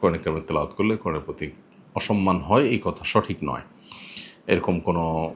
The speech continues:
আহ, আদব কোরআন তেলাওয়াতের কেউই উল্লেখ করেননি। কোনো আলিম, কোনো বিশেষজ্ঞ, কোনো মুফাসসির, কোনো পূর্বসূরি এরকম কোনো আদব উল্লেখ করেন না যে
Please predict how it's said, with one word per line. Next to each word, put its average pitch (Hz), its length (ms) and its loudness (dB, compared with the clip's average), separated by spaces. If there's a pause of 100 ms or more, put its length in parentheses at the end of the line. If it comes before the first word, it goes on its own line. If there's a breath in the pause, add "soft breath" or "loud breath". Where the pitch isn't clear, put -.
(100)
আহ, 76 460 -4
আদব 92 380 2 (180)
কোরআন 80 260 2
তেলাওয়াতের 76 440 -2 (840)
কেউই 80 300 2
উল্লেখ 95 260 6
করেননি। 90 360 4 (800)
কোনো 80 340 -4 (240)
আলিম, 80 520 -2
কোনো 73 460 -4
বিশেষজ্ঞ, 82 680 0
কোনো 78 240 -6
মুফাসসির, - 520 -2 (720 loud breath)
কোনো 101 140 8
পূর্বসূরি 113 560 4
এরকম 85 280 0
কোনো 104 440 -2
আদব 80 220 -4
উল্লেখ 90 240 0
করেন - 180 -2
না 90 120 -2
যে 82 280 -2